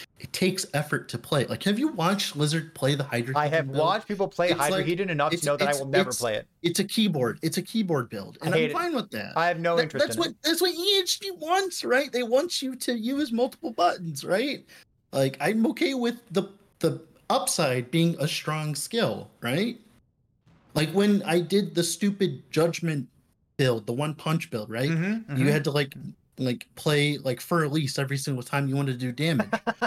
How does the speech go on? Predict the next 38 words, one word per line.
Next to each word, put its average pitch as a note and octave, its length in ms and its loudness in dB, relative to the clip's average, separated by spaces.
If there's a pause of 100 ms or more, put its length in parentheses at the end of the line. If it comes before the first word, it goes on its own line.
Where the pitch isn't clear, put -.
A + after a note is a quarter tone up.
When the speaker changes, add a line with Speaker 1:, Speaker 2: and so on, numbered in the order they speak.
(100)
Speaker 1:
But F3+ 260 0 (160)
it, F3 220 2
like, E3+ 240 -2
one-shot E3+ 600 2
Oribus, F#3+ 680 2
like, C3 160 -2
one-shot D#3+ 400 0
a - 20 0
few E3 220 -2
Oribuses, F#3 720 0 (320)
that's - 260 0
fine. A3+ 520 0 (200)
Like, C#3 180 0
I E3 80 2
don't G#3+ 220 0
mind G3 340 2
it F3+ 200 2
when C#3 420 0
things F3 340 2
take D3+ 300 -2
effort D3 480 -4
if A#2+ 240 -6
they A2+ 180 -2
give A#2+ 260 -4
you A2+ 160 -4
things A2 320 -4
based A2+ 300 -4
on G#2 140 -10
that G2 180 -12
effort, - 360 -8
Speaker 2:
Okay, G#2+ 160 -4
Speaker 1:
right? G2 120 -6
Like, G#2 200 -8
Speaker 2:
okay. F#3+ 100 -8 (300)
Speaker 1:
and B2+ 120 6
Runic E3+ 240 4
Invocation C#3 800 2 (180)
is A2+ 360 2